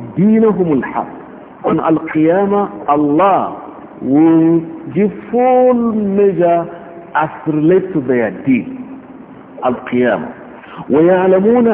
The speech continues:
الْحَقِّ, which is the correct measure. وَيَعْلَمُونَ أَنَّ اللَّهَ هُوَ الْحَقُّ الْمُبِينُ. And they should know Allah is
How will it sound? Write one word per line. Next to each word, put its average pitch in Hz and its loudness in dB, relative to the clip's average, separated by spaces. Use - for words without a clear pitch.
الْحَقِّ, - -2
which 190 0
is 156 0
the - 2
correct 151 0
measure. 127 0
وَيَعْلَمُونَ 185 4
أَنَّ 202 2
اللَّهَ 180 2
هُوَ 160 2
الْحَقُّ 156 -2
الْمُبِينُ. 127 -2
And 139 -4
they 131 0
should 120 -4
know 143 -2
Allah 170 2
is 143 0